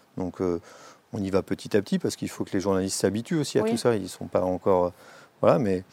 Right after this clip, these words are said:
Speaker 1: tout ce que vous voyez sur la plateforme en ce moment est commenté, euh, à distance. Donc, parfois chez nous, mais dans un bureau fermé, euh, pas du tout dans un environnement broadcast, mais aussi chez eux. Voilà. Donc ça, on le fait déjà.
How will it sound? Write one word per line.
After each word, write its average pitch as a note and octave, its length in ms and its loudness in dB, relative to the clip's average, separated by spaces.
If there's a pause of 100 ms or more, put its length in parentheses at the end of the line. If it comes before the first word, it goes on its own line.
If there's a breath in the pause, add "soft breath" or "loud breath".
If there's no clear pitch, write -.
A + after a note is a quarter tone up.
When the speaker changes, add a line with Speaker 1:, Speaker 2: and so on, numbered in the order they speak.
(420 loud breath)
Speaker 1:
tout E3 120 -6
ce - 80 -6
que - 100 0
vous A#2+ 120 2
voyez A2+ 200 6
sur - 160 0
la F#2+ 80 4
plateforme G#2 500 0
en B2+ 120 2
ce - 100 -6
moment C3 280 0 (180)
est G#2+ 80 -2
commenté, G#2 520 2 (480 soft breath)
euh, A2 240 2
à A2+ 120 2
distance. A2+ 500 -4 (100)
Donc, G2 160 -4 (440)
parfois A2+ 320 2
chez A#2+ 240 2
nous, B2 180 2 (380 soft breath)
mais G#2 80 0
dans G2+ 220 0
un G2 60 2
bureau G2+ 460 2
fermé, G2+ 560 0
euh, F#2 160 0
pas B2+ 180 6
du C3+ 120 -2
tout C#3 260 0
dans G2+ 200 2
un G2+ 100 4
environnement G#2 520 4
broadcast, A2 560 0 (560 loud breath)
mais A#2 200 6
aussi - 280 2
chez B2 260 2
eux. F2 60 -4 (460)
Voilà. - 140 -10 (340)
Donc - 140 -10
ça, B2+ 100 -2
on A#2+ 100 4
le F#2 60 2
fait A2+ 160 0
déjà. F#2 200 0